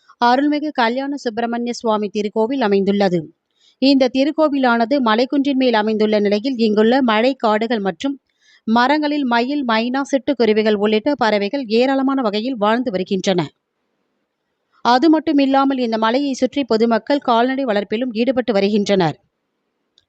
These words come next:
இந்த நிலையில், இந்த மலையை சுற்றியுள்ள கிரிவலப்பாதை பகுதியில் மர்ம நபர்கள் அசைவ உணவான பிரியாணியில் விஷத்தை கலந்து பல்வேறு இடங்களில் தட்டுகளில் வைத்துவிட்டு சென்றுள்ளனர். உணவு வைத்துள்ளதை உட்கொண்ட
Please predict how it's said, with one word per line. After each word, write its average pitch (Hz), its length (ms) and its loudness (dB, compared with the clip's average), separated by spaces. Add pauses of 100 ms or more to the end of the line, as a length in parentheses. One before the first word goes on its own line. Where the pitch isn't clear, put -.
(400)
இந்த 285 240 4
நிலையில், 285 340 0
இந்த 240 200 -2
மலையை 247 380 -2
சுற்றியுள்ள 247 560 -4
கிரிவலப்பாதை 247 680 -2
பகுதியில் 214 440 -6
மர்ம 226 280 0
நபர்கள் 226 420 -2
அசைவ 277 380 -2
உணவான 208 520 0
பிரியாணியில் 202 600 0 (600)
விஷத்தை 277 420 2
கலந்து 247 420 -2
பல்வேறு 254 420 0
இடங்களில் 226 480 0
தட்டுகளில் 240 480 -2
வைத்துவிட்டு 208 500 -4
சென்றுள்ளனர். 202 640 2 (1300)
உணவு 285 360 4
வைத்துள்ளதை 262 580 2
உட்கொண்ட 233 440 0